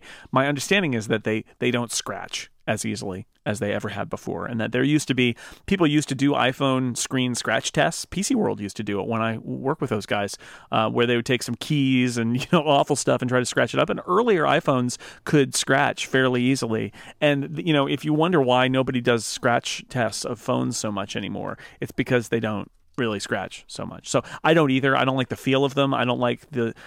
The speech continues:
having to put them on and the, like, little bubbles, uh, that you can get in there. I used to have screen protectors on my, when I had the Palm, uh, pr-, uh, uh, what was it, Trio.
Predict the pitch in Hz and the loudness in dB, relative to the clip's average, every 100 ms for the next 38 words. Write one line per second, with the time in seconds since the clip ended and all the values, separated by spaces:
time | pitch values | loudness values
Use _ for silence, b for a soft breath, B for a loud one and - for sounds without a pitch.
0 | B - 143 131 127 143 - 120 117 120 | B -2 0 2 2 0 2 0 2 2
1 | 123 113 117 117 117 117 113 120 123 101 | 2 0 0 -2 -2 -2 -2 -2 -4 -2
2 | 107 120 147 147 143 - - b b _ | 0 2 2 2 0 -4 -6 b b _
3 | _ _ - 120 120 117 135 143 143 139 | _ _ -4 0 0 0 0 0 2 4
4 | 139 139 139 135 135 135 165 208 175 - | 4 4 2 2 0 2 0 2 0 0
5 | 165 151 156 135 139 135 123 120 - 139 | -4 -2 -2 -2 -4 -2 -2 -2 -4 -4
6 | 135 131 - - 139 139 147 151 139 - | -2 0 -2 0 0 2 0 -2 -4 -6
7 | 117 - - 135 180 139 127 113 - - | -6 -6 -8 -12 -10 -6 -4 -4 -6 -8
8 | - b _ _ 107 120 117 - 123 113 | -12 b _ _ -8 -4 -4 -4 -2 -2
9 | 110 - 147 139 139 147 165 | -6 -4 0 2 2 2 0